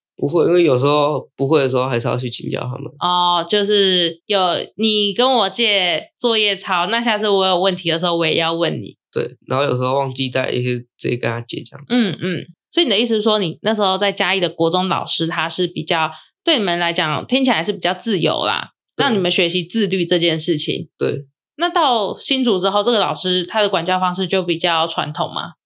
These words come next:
Speaker 1: 也不是说比较传统，就是有自己的想法。
Speaker 2: 嗯。
Speaker 1: 就是每天早上都会准时检查作业，看你有没有写。
Speaker 2: 嗯。
Speaker 1: 就要求当天的作业一定要当天做完。
Speaker 2: 嗯。
Speaker 1: 要按照联络簿上面的作业完成。
Speaker 2: 那你觉得这样子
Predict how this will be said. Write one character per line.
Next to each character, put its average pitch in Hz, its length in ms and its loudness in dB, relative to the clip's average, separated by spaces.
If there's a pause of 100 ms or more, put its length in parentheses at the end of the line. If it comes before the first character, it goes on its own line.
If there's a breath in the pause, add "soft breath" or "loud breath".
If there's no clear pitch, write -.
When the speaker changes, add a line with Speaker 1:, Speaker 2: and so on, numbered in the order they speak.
(180)
Speaker 1:
也 135 120 -2
不 135 200 -4
是 170 60 0
说 190 120 2
比 135 60 0
较 139 100 4
传 123 180 -2
统， 120 140 -2
就 135 100 0
是 147 220 -4 (160)
有 135 220 2
自 131 140 -2
己 147 140 0 (140)
的 - 160 -4
想 - 260 -4
法。 - 280 -14 (160)
Speaker 2:
嗯。 190 280 -2 (220)
Speaker 1:
就 147 120 0
是 156 140 4
每 139 200 4
天 156 180 0
早 135 140 0
上 135 200 -2
都 131 120 0
会 135 100 0
准 120 240 -4
时 - 180 -10
检 - 160 -6
查 127 160 -8
作 123 220 -2
业， 120 180 -4 (100)
看 139 180 -2
你 123 60 -2
有 117 40 -2
没 113 140 -4
有 120 60 -6
写。 - 300 -6 (200)
Speaker 2:
嗯。 214 400 -2
Speaker 1:
就 156 100 0
要 160 200 2
求 160 160 0
当 135 220 -2
天 147 120 -2
的 123 60 0
作 131 160 0
业 127 60 2
一 - 20 0
定 120 80 0
要 120 80 -2
当 117 200 -4
天 113 220 -8
做 117 180 -6
完。 - 120 -8 (220)
Speaker 2:
嗯。 214 320 -2 (260)
Speaker 1:
要 147 120 -2
按 151 200 0
照 151 140 2
联 127 120 0
络 139 120 0
簿 131 140 -6
上 135 140 -6
面 131 180 -2
的 110 60 -2
作 120 160 -2
业 120 80 0
完 85 220 -4
成。 - 200 -12 (300)
Speaker 2:
那 311 100 2
你 254 80 2
觉 180 120 2
得 170 60 0
这 202 100 0
样 190 180 -2
子 156 480 -2